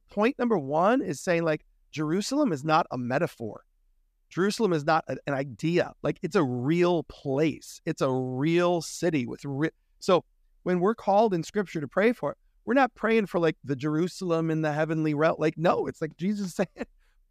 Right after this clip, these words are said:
it's a real place. It's not a concept. So I would really encourage people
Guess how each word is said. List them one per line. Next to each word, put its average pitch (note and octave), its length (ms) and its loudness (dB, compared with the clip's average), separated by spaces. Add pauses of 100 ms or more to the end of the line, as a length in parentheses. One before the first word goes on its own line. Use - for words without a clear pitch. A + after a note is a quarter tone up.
it's G#3 180 2
a G#3+ 80 6
real G3+ 200 4
place. F3+ 380 2
It's C#3+ 160 -8
not D#3+ 180 2
a D3+ 60 0
concept. F3 720 0
So F#3 360 2 (1000)
I G#3+ 200 4
would A3 140 2
really G3 360 2
encourage F#3 420 0
people C3+ 560 -2